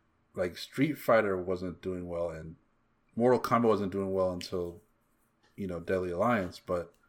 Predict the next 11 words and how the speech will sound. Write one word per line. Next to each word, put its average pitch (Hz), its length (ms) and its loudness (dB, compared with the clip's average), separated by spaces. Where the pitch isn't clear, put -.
uh, 87 440 -2
I 101 100 -4
think, 185 260 0
like, 123 280 -4
you 160 120 -6
know, 98 80 0
Tekken 185 480 -2
was 101 140 0
doing 85 280 -8
well, 90 280 0
and, 80 260 -10